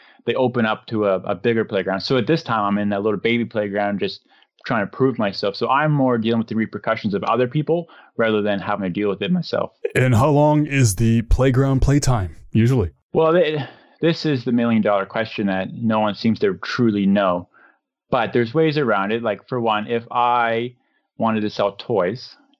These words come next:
Speaker 1: and I went and, and, uh, purchased directly from Hasbro and, and they gave me the green light, I could send that invoice in Amazon and then, uh, they would, uh, ungate me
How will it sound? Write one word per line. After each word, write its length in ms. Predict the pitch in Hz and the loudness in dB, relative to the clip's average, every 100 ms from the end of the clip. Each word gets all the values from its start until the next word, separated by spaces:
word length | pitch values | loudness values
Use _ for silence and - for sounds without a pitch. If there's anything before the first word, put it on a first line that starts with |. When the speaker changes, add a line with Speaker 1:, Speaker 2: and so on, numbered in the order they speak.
| - | -6
Speaker 1:
and 140 | 110 | -2
I 140 | 101 98 - _ | 0 -4 -8 _
went 220 | 110 104 104 98 - | -2 -2 -2 -4 -4
and, 180 | 98 - | -6 -2
and, 280 | 113 101 95 | 0 2 2
uh, 240 | 92 87 - - | 2 0 -6 -6
purchased 340 | 131 123 95 | -4 -4 -4
directly 440 | 110 110 123 120 107 | 0 2 2 0 -4
from 220 | 117 110 | -2 -2
Hasbro 480 | 101 113 135 135 113 | -2 -4 -2 0 0
and, 160 | 104 | 0
and 140 | 110 107 | 0 0
they 140 | 107 | 0
gave 200 | 110 107 | 0 0
me 100 | 110 | 0
the 120 | 101 | -2
green 220 | 95 110 | -2 -2
light, 200 | 104 117 | 0 0
I 120 | 123 127 | 0 -2
could 120 | 123 | -4
send 220 | - 120 | -2 -2
that 100 | 117 120 | 0 -2
invoice 380 | 123 113 101 | -2 0 -2
in 100 | 107 | -4
Amazon 480 | 104 120 127 143 147 - - _ | -2 -2 2 0 0 -6 -20 _
and 160 | 110 107 | -2 0
then, 100 | 110 | 2
uh, 160 | 107 92 | 0 0
they 120 | 104 | 0
would, 200 | 101 98 | 0 -2
uh, 260 | - 104 98 | -2 0 0
ungate 520 | - 120 120 101 104 - | 0 0 2 0 -2 -2
me 240 | 87 87 | -4 -6